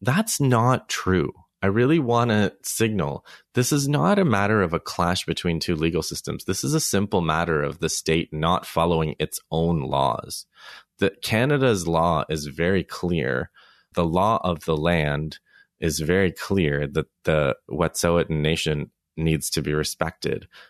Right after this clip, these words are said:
And the only legal fig leaf that the province and the gas company have is the idea of an, this injunction, these injunctions that are granted by the provincial court, a lower level of law than the federal laws and the treaties.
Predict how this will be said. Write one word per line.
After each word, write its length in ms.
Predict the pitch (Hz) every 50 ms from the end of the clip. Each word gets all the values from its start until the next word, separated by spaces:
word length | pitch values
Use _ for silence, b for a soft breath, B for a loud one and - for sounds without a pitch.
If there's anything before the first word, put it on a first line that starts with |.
| B B B -
And 260 | 87 82 80 73 - -
the 320 | - 71 - 95 90 - -
only 400 | 92 104 127 139 135 120 104 92
legal 760 | 90 85 82 87 90 104 104 101 104 85 78 78 82 - - _ -
fig 440 | - - - - - 127 135 127 107
leaf 500 | 98 87 78 73 73 76 - - - - _
that 140 | 80 76 - _ _ - - _
the 120 | 71 80
province 560 | 76 - - 87 85 90 87 85 80 78 - -
and 120 | 78 76
the 100 | 76 71
gas 340 | 71 - - 82 85 90 -
company 380 | - 82 76 - 78 73 76
have 340 | 85 107 156 160 107 82 76
is 220 | 78 78 71 71 -
the 200 | 78 78 80 80
idea 360 | 78 78 69 76 78 76 78
of 340 | 67 - 78 73 69 76 - -
an, 160 | 85 85 - -
this 200 | 80 90 85 -
injunction, 800 | 85 80 78 73 - - 76 76 78 - - - 64 53 58 - -
these 180 | - 85 76 85
injunctions 640 | 85 85 - - 85 82 85 - - 82 78 71
that 100 | - 80
are 60 | 78 73
granted 420 | - - 76 76 78 - 73 -
by 120 | - 76
the 80 | 76 69
provincial 500 | - - - 73 78 80 78 - - 73
court, 260 | - - 82 76 - B B B B B B
a 80 | - 95
lower 380 | 92 90 101 113 123 120 107 90
level 380 | 82 80 76 71 80 76 76
of 100 | 76 69
law 380 | 73 - - - - 85 110 - B B B B B B B B B B _
than 460 | - 87 85 78 76 73 73 73 73 - _ _ _ _ _
the 80 | 78 78
federal 420 | - 80 76 73 78 76 76 76
laws 440 | 73 76 73 73 73 73 73 - - -
and 120 | 78 76
the 40 | 76
treaties. 640 | - - - 82 78 69 - - - - - -